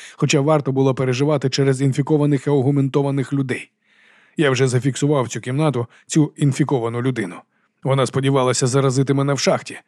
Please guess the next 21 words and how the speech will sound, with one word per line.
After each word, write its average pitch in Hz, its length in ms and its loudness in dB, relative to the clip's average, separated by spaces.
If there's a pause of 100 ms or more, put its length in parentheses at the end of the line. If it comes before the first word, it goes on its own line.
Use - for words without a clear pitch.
(220)
а 139 100 0
я 151 160 4
забрів 151 340 4
туди 120 320 -2
і 139 100 2
послужливо 131 600 2
зробив 123 300 0
усе 120 240 -2
сам. 101 240 -8 (480)
Два 139 180 2
нуль 123 140 0
сказав: 113 380 -4 (320)
«Я 208 140 6
знайшов 220 380 4
у 226 40 4
твоєму 208 320 4
активному 208 540 4
просторі 214 420 2
обробки 208 500 2 (220)
аномальний 214 460 4
код. 160 300 -2